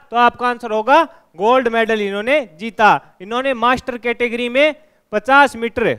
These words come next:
राइफल प्रतियोगिता में जीता। कौन सी में जीता?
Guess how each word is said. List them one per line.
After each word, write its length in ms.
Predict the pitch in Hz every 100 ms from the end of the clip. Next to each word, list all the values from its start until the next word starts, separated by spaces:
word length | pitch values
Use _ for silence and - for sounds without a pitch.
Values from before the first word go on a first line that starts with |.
| - _ _ _ _ _
राइफल 460 | 143 196 262 - 262
प्रतियोगिता 560 | 233 233 240 226 226 220
में 140 | 208
जीता। 380 | 190 190 202 165 120 _ _ -
कौन 180 | 240
सी 120 | 254 269
में 160 | 262
जीता? 400 | 226 233 277 311